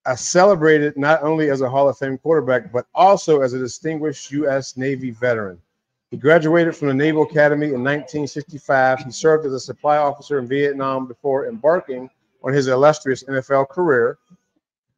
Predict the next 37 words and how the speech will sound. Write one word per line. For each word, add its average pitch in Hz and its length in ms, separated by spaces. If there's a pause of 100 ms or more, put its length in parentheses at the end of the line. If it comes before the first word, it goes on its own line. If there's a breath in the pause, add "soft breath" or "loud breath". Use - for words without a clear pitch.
(220)
Staubach's 175 520
time 156 300
in 143 40
the 139 60
military 135 680
instilled 135 460
a 113 80
sense 139 340
of 113 140
discipline 156 600
and 113 140
leadership 127 540
that 113 180
translated 131 480
seamlessly 123 640
onto 110 160
the 113 80
football 123 360
field, 95 380 (420)
leading 139 320
the 123 100
Cowboys, 127 880 (100)
America's 151 480
team, 117 400
to 107 100
two 151 200
Super 180 280
Bowl 117 360
victories. 113 600 (560)
He 135 80
became 143 380
known 143 220
for 123 180
his 120 180
clutch - 320
performances 143 580
and 113 280